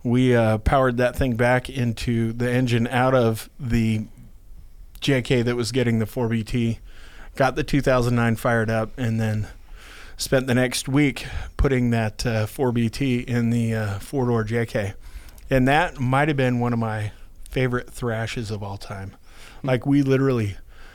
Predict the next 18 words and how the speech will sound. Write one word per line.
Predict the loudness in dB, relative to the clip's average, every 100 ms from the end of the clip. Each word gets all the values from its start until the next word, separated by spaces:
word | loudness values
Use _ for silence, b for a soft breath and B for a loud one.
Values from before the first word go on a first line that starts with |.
| B B -8
finished | 0 2 4 2
the | 2 2
fuel | 2 2 4
lines, | 2 2 -2 -6 -14 -20
fired | -6 2 4 4
it | 2
up, | 2 0 -2 -4
I | -4
drove | 0 2 2
it | 2
around | 2 2 0
the |
block, | 0 0 -2 -6 -18 b b b -4
threw | 0 2
a |
bag | 4 2 2
in | 0
it, | -2 -6